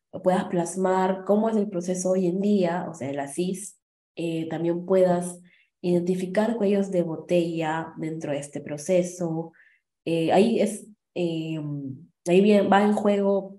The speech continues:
bueno, se emplea ahí el análisis, ¿no? De, de cuestionarte si es que este proceso,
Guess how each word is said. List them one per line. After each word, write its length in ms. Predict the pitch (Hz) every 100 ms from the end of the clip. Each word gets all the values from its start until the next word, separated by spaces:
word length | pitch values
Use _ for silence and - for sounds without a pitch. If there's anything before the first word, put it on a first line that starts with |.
| _
bueno, 320 | 180 160 127 - _ _ _ _ _
se 140 | - 160
emplea 340 | 156 185 190
ahí 180 | 180 185
el 80 | 175
análisis, 640 | 151 170 170 - - 147
¿no? 140 | 160 160
De, 240 | 156 151 - - - -
de 180 | 165 160
cuestionarte 800 | 175 180 170 185 180 180 196 196
si 140 | 185
es 120 | 170
que 80 | -
este 180 | 175 190
proceso, 840 | - 180 - 180 180 - 180 180